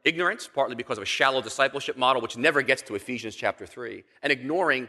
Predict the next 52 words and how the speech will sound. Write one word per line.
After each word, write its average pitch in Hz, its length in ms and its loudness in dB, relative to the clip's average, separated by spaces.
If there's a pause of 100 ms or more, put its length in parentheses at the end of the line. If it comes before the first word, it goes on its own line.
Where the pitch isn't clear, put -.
(160)
large 156 680 6
portions 185 420 0
of 117 80 -6
Scripture - 360 -6
which 113 80 -4
are 113 60 -8
screaming 175 440 -4
in 120 60 -4
our 110 80 -2
face. - 420 -8 (640)
I 147 60 -2
mean, 151 80 6
I - 20 4
think 196 160 2
of 135 80 0
South 156 300 4
Africa, 143 440 2
you 104 60 -14
know, 101 80 -8
in 104 100 -14 (240)
par-, - 140 0
apartheid, 127 540 4
and 90 80 -2
that 95 80 -8
whole 151 180 0
thing 139 140 -2
that 110 80 -4
went 98 100 -6
down 104 220 2
for, - 260 -12 (140)
you 110 60 -16
know, 85 40 -10
over 90 160 -6
a 107 60 -2
hundred 120 200 -2
years. 117 140 0
That - 80 -4
was - 140 -8
all, 151 160 4
it - 220 -14
was 392 80 -6
all - 100 4
church - 320 0
people 107 180 -4
involved 82 300 -8
in - 20 -20
that - 160 -18
thing. - 220 -20
You 104 80 -16
know, 107 180 -4
Rwanda, 139 640 4
the, 92 140 -2